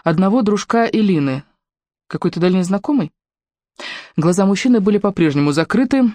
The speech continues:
и когда он повернулся на другой бок, примятая подушка свалилась на пол. Невероятное ощущение отозвалось звоном в ушах Розы, а пружинный матрац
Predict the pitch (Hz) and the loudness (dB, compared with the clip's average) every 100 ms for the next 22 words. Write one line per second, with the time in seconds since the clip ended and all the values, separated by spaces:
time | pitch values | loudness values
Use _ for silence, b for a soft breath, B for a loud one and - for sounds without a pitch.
0 | - 190 185 185 202 180 165 151 151 156 | -2 0 2 2 2 2 0 0 0 0
1 | 147 - 151 151 165 196 190 311 - - | -2 -2 -2 0 2 2 2 0 0 2
2 | 190 262 254 214 190 175 233 - 208 185 | 2 2 0 0 0 0 -2 -2 -2 0
3 | 196 208 202 190 175 135 139 135 B B | 2 0 2 2 2 0 -2 -4 B B
4 | B B _ _ _ _ _ _ _ - | B B _ _ _ _ _ _ _ -2
5 | 175 160 156 156 156 156 151 165 - 170 | 0 2 0 -2 0 0 0 -2 0 0
6 | 147 147 135 156 165 135 139 196 180 147 | 0 -2 0 0 0 -2 -2 0 2 2
7 | 139 - 160 - 180 254 254 B B B | 0 0 0 2 2 2 -2 B B B
8 | 165 170 165 214 233 165 151 165 214 - | -2 0 0 2 2 2 0 0 0 -2